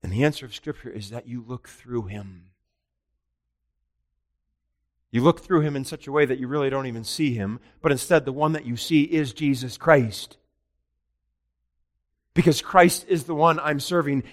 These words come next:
and one of the ways in which I can serve him is by serving whoever it is that he has placed over me. We are to serve Jesus Christ in this aspect of our lives as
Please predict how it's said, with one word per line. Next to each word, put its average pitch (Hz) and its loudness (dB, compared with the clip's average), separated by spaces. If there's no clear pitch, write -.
and 165 4
one 175 4
of 156 -4
the 165 0
ways 170 4
in 160 -6
which 185 2
I 170 2
can 160 -8
serve 151 -6
him 143 -6
is 175 4
by 160 8
serving 170 0
whoever 196 6
it 180 6
is 160 4
that 156 -10
he 165 -2
has 151 0
placed 165 -2
over 151 2
me. 113 -4
We 110 -6
are 104 0
to 101 -8
serve 156 -4
Jesus 127 -2
Christ - -4
in - -10
this 165 2
aspect 143 -6
of 135 -16
our 127 -8
lives 117 -10
as 107 -10